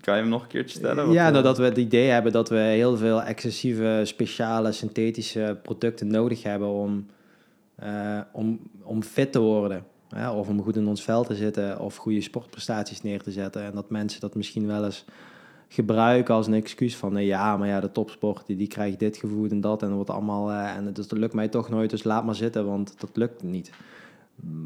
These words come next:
Speaker 2: Maar eigenlijk wat ik uit jullie verhaal begrijp is van, die natuurlijke voeding is in principe zo goed afgestemd en jullie hebben daar de beste componentjes uitgehaald, gericht op het wielrennen, dat iedereen eigenlijk topfit zou kunnen worden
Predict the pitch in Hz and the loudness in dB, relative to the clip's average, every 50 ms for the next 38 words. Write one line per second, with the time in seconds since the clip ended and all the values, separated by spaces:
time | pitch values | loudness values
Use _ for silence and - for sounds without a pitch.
0 | 71 - - - 104 101 95 117 131 139 135 123 - 117 113 113 - 107 - - | -12 -14 -14 -10 -6 -2 4 6 8 8 8 6 6 4 4 4 2 0 0 0
1 | 104 107 101 104 95 101 101 104 104 - 95 - 107 110 107 107 - - - 101 | 0 2 0 -2 -2 0 0 0 0 -2 -2 0 2 2 2 2 0 -2 -6 -6
2 | 104 - - 104 98 98 101 92 - _ _ _ _ _ _ - - - - _ | -6 -4 -4 -4 -2 -2 -2 -4 -6 _ _ _ _ _ _ -20 -20 -20 -20 _
3 | - 110 107 104 - 123 120 117 113 117 98 113 113 110 107 104 101 101 - - | -4 -2 -2 0 2 2 2 2 0 -2 0 0 2 2 2 2 0 -2 -4 -8
4 | - - - 107 - - - - 127 - 113 104 113 113 113 117 110 - 113 127 | -10 -10 -10 -12 -12 -8 -6 -6 -4 -2 0 2 2 2 2 0 -2 0 -2 -2
5 | - - 139 113 - - 98 95 98 120 127 113 110 104 104 104 104 101 101 101 | -2 -2 -6 -6 -4 -2 -2 0 0 0 -2 -2 -2 0 2 2 2 0 0 -2
6 | 101 98 101 101 101 101 95 98 107 104 104 - 107 - - 104 101 107 104 104 | -2 -2 0 0 0 -2 0 0 -2 -2 -2 -4 -6 -4 -4 -2 -2 0 0 0
7 | 104 101 - - - - 110 113 107 110 - - 104 101 95 92 95 - - - | 0 -2 -4 -8 -8 -4 -2 -2 -2 -2 -4 -6 -4 -2 -2 -4 -4 -8 -10 -16
8 | - 98 98 95 - - 95 90 - - 110 117 101 87 82 85 95 113 139 - | -12 -10 -10 -10 -10 -12 -14 -14 -8 -6 -6 -4 -4 -6 -8 -8 -8 -10 -12 -14
9 | - - - - - - - - - - - - _ - - 98 104 104 104 - | -18 -20 -20 -20 -20 -20 -20 -20 -20 -20 -20 -20 _ -14 -4 0 0 0 0 0
10 | - - - - - 131 110 - 110 101 104 104 110 113 - 104 107 107 101 107 | -4 -10 -10 -6 -2 -2 0 2 2 2 2 0 0 0 -2 -2 0 0 2 2
11 | 104 98 - - - - _ - 107 107 - - - 110 - - 98 98 - 110 | 0 0 -2 -6 -12 -10 _ -6 -6 -6 -4 -2 -2 -2 -2 -2 -6 -4 -2 -2
12 | 98 101 98 92 92 92 92 92 98 98 98 | 0 0 2 0 0 0 -2 -2 -2 -4 -6